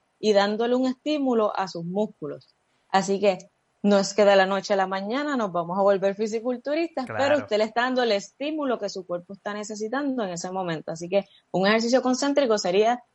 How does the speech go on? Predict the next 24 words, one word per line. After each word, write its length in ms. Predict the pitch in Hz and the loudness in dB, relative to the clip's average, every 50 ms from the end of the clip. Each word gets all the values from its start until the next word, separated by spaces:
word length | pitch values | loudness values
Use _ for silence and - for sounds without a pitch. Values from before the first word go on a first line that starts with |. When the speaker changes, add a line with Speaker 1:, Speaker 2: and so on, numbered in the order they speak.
| _ _ _ - | _ _ _ 0
Speaker 1:
excelente 760 | - 196 175 180 - - 190 175 190 226 269 294 269 254 220 | 0 0 0 0 -2 -2 0 0 2 0 0 -2 0 0 -2
Speaker 2:
Ujú. 100 | 196 - | 0 0
Speaker 1:
para, 420 | 185 175 175 170 165 156 - - - | 0 0 0 0 -2 -2 -4 -8 -10
¿verdad? 200 | - - 240 269 | -6 -6 -6 -6
Para 140 | 220 185 180 | -6 -6 -6
alguna 260 | 180 170 170 175 175 | -6 -6 -6 -10 -8
persona 380 | 185 196 208 - 226 233 233 214 | -8 -8 -8 -8 -8 -10 -6 -6
que 80 | 202 | -6
padezca 400 | 180 170 160 156 160 _ - 165 165 | -6 -6 -8 -8 -10 _ -8 -8 -6
de 40 | 170 | -6
esta 160 | 170 - 170 | -8 -10 -12
condición. 400 | 170 165 165 156 151 - - - 147 135 123 127 | -10 -10 -12 -12 -12 -14 -14 -14 -16 -16 -16 -18
Speaker 2:
Ujú. 80 | 170 - | -18 -16
Y 140 | - 143 131 | -14 -12 -10
dentro 280 | 120 117 117 120 120 113 | -10 -10 -8 -8 -6 -6
de 60 | 113 | -4
las 140 | 113 117 - | -4 -4 -4
condiciones 540 | - 117 113 113 110 - 113 110 123 127 - | -6 -8 -8 -8 -10 -8 -8 -8 -8 -8 -8
que 100 | 151 147 | -8 -10
usted 260 | 131 - 143 135 127 | -8 -6 -6 -6 -6
tiene, 300 | 135 147 160 170 170 151 | -4 -4 -4 -2 -2 -2
Beatriz, 400 | 139 131 120 110 117 131 165 175 | -2 -2 -2 -2 -4 -6 -6 -6
me 100 | 160 127 | -6 -6
parece 540 | - 107 101 101 101 - - 151 151 - | -6 -6 -6 -8 -10 -10 -10 -10 -10 -12